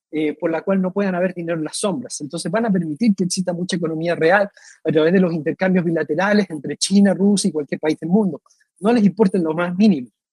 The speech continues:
La demanda, porque la moneda de reserva mundial está determinada por la demanda, la demanda va a provenir de la Internet, de la economía digital. Y ese es realmente el nuevo modelo.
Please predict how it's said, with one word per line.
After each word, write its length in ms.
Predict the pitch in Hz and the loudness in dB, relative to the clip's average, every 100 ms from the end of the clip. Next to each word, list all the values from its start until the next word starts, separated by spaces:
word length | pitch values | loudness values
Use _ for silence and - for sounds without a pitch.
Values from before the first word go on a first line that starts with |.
| _ _ _ - | _ _ _ -8
La 240 | 160 170 | 0 0
demanda, 760 | 165 175 233 302 269 180 214 285 _ _ _ _ _ _ _ - | 2 4 4 4 2 2 -2 -6 _ _ _ _ _ _ _ -14
porque 220 | 160 156 | -8 -6
la 100 | 151 | -4
moneda 220 | 151 180 | -2 -2
de 40 | |
reserva 320 | 180 - 170 160 | -2 -4 -6 -6
mundial 300 | 156 175 170 | -4 -4 -4
está 200 | - 147 | -6 -8
determinada 440 | 139 135 147 143 | -8 -8 -10 -8
por 120 | 135 | -6
la 120 | 131 | -6
demanda, 500 | 131 175 202 147 170 - _ _ _ _ _ - | -4 -4 -2 -4 -8 -12 _ _ _ _ _ -6
la 100 | 165 | 0
demanda 480 | 156 160 214 208 202 | 2 4 6 6 4
va 140 | 180 | 0
a 60 | 185 | -4
provenir 560 | 170 156 156 202 233 208 _ _ _ _ _ _ _ _ _ | -4 -4 0 0 0 -2 _ _ _ _ _ _ _ _ _
de 160 | 175 180 | -2 0
la 120 | 170 | -2
Internet, 520 | - 143 151 147 - _ _ | -4 -8 -6 -6 -8 _ _
de 100 | 151 | 0
la 100 | 170 | 2
economía 360 | 151 156 160 156 | 2 -2 -2 -2
digital. 480 | 143 - 135 139 104 _ _ _ _ _ _ _ _ _ _ _ _ _ | -4 -10 -10 -10 -12 _ _ _ _ _ _ _ _ _ _ _ _ _
Y 100 | 160 | 4
ese 180 | 226 262 | 4 4
es 100 | 208 | 2
realmente 560 | 202 214 208 214 185 208 | 2 2 0 0 -2 -4
el 100 | 175 | -2
nuevo 280 | 185 185 175 | -2 -2 -2
modelo. 460 | 156 175 160 147 | -2 -2 -4 -6